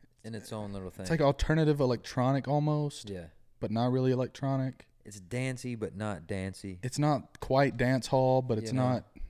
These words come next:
Speaker 2: Yeah.
Speaker 1: Like
Speaker 2: Um, but yeah, bro. Like, I was,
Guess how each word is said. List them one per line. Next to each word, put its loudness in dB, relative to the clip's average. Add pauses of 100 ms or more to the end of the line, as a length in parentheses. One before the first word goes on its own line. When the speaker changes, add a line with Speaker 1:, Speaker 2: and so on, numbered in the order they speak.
(300)
Speaker 2:
Yeah. 0 (160)
Speaker 1:
Like -10 (760)
Speaker 2:
Um, 0 (840)
but -10
yeah, 2
bro. -2 (260)
Like, 0
I 4
was, 0